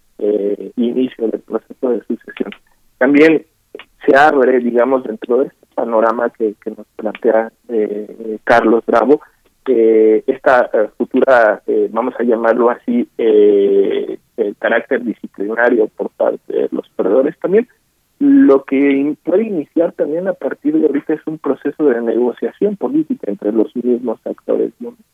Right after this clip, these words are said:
partido político, ¿no? Y en este sentido, eh, me parece interesante,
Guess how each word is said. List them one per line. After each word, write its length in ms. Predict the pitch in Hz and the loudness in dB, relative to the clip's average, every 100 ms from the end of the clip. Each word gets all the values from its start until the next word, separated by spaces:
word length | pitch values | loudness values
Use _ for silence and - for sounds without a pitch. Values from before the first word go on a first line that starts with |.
| _ | _
partido 400 | - 104 - - | -6 -6 -4 -8
político, 640 | - - - - _ - - _ _ _ - | -4 -6 -6 -10 _ -10 -10 _ _ _ -6
¿no? 180 | 127 185 - - _ _ | -4 -4 -12 -20 _ _
Y 120 | 131 | 6
en 120 | 127 147 | 8 6
este 180 | - 190 | 4 2
sentido, 680 | 151 - 156 160 180 175 - | 2 4 4 6 6 4 2
eh, 380 | 123 120 120 117 | 0 2 0 -2
me 160 | 120 | -4
parece 440 | 117 120 123 131 160 | 0 2 2 0 -4
interesante, 880 | 147 131 113 - 123 127 156 170 | -2 -2 -2 -2 -6 -2 -2 -2